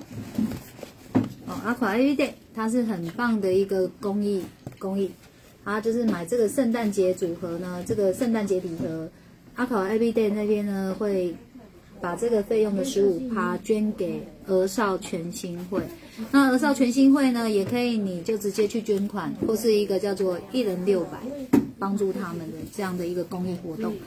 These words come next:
这个叫杜心念的活动，我个人非常赞同，非常支持，而且听到他们的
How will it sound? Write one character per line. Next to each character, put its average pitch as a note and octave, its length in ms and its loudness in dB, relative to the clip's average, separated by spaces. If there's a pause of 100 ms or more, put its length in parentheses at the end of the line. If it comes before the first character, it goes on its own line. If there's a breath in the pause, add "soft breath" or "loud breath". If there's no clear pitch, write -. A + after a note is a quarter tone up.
(260 loud breath)
这 C4+ 120 2
个 G#3+ 180 6
叫 G#3 180 0
杜 G3+ 220 2
心 F#3+ 200 -4
念 F#3 140 -6
的 E3 80 -6
活 E3 200 -10
动， F3 220 -8
我 E3+ 100 -4
个 G#3+ 220 0
人 E3+ 160 -2
非 F#3+ 200 0
常 E3 240 -4
赞 F#3 280 -6
同， E3 200 -8
非 F3+ 180 -4
常 D#3+ 280 -8
支 F3+ 180 -4
持， D#3 300 -6
而 F#3 80 0
且 F3+ 280 -2 (400 loud breath)
听 C4+ 220 8
到 C4+ 180 4
他 B3 180 4
们 A3+ 200 2
的 F3+ 340 0